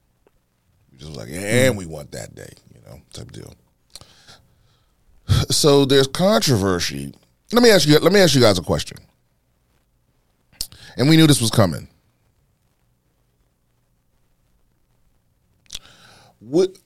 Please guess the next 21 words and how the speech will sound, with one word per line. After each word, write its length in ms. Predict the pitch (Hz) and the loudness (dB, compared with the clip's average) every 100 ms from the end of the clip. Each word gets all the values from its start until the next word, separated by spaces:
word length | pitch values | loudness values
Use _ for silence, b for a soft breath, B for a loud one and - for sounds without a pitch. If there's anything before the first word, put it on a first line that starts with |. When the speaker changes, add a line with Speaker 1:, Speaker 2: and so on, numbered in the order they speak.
| _ | _
Speaker 1:
should 300 | - - 240 | -6 -2 0
it, 260 | 247 - - _ | -2 -4 -16 _
should 260 | - 214 247 | -6 -2 -2
it 140 | 254 | -2
be 200 | 214 202 | -2 2
illegal 680 | 165 156 160 151 98 76 67 - _ _ _ _ _ _ _ _ _ _ _ - - _ _ | 2 4 2 2 -2 -10 -14 -20 _ _ _ _ _ _ _ _ _ _ _ -20 -20 _ _
for 540 | - - 139 131 127 - _ _ _ _ _ _ _ 98 | -20 -6 0 2 2 0 _ _ _ _ _ _ _ -18
you 360 | 131 170 190 180 | -8 -4 -4 -4
to, 880 | - - 143 131 131 123 113 101 101 _ _ _ _ _ _ _ _ _ _ _ _ _ _ _ _ _ _ _ b b - | -6 -4 0 2 2 0 -2 -6 -12 _ _ _ _ _ _ _ _ _ _ _ _ _ _ _ _ _ _ _ b b -12
should 220 | - 196 | -2 0
it 60 | 196 | 0
be 100 | 226 | 0
illegal 460 | 214 185 190 175 160 | 0 0 0 0 0
for 160 | 143 | 0
someone 560 | 135 - 160 165 151 143 | 0 2 0 0 0 -2
to 180 | 131 110 | -6 -8
take, 600 | - - 156 160 - - _ _ _ _ _ _ _ _ _ _ _ _ _ _ _ _ _ _ - B B - | -8 -4 0 -2 -4 -14 _ _ _ _ _ _ _ _ _ _ _ _ _ _ _ _ _ _ -20 B B -2
to 120 | 151 | 2
make 220 | 151 180 | 2 2
a 160 | 156 143 | 2 0
porn 760 | - 202 196 139 104 92 95 | -4 0 2 4 2 -2 -10